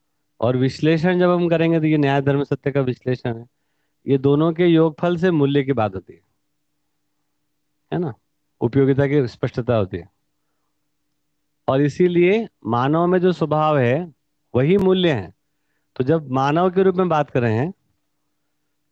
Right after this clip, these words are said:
तो यही मानव मूल्य ही, मानव स्वभाव ही मानव मूल्य है। ये जीवन की बात हो रही है। देखिए कितना साफ साफ बात है। जीवन की अपने में क्या उपयोगिता है?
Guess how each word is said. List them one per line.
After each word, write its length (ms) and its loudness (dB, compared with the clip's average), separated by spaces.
तो 80 2
यही 360 4
मानव 400 0
मूल्य 460 2
ही, 340 2
मानव 340 -2
स्वभाव 400 -2
ही 100 0
मानव 260 0
मूल्य 260 -2
है। 100 -14
ये 160 0
जीवन 440 2
की 80 0
बात 260 -2
हो 40 2
रही 140 -2
है। 200 -6
देखिए 240 0
कितना 280 -4
साफ 280 -4
साफ 200 -4
बात 200 -4
है। 100 -20
जीवन 460 2
की 120 -2
अपने 320 0
में 140 0
क्या 180 0
उपयोगिता 420 -4
है? 100 -16